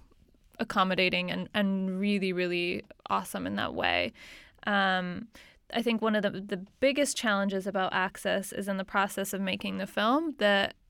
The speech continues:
chief justice or the head sheikh, um, was replaced three times. Um, and so every time I'd have to go back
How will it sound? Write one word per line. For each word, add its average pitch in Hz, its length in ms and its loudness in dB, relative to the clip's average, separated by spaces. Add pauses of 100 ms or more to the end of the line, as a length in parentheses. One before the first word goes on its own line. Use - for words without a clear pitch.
(140)
chief - 280 -2
justice 233 600 2
or 202 80 0
the 196 120 0
head 190 180 0
sheikh, 220 300 4 (360)
um, 185 600 0 (500)
was 202 220 0
replaced 196 500 0
three 185 160 0
times. 226 600 -2 (380)
Um, 196 360 2
and 202 160 0
so 202 160 2
every 202 420 6
time 190 320 0
I'd 185 120 0
have 185 140 -4
to - 80 -6
go 190 160 -2
back 175 420 2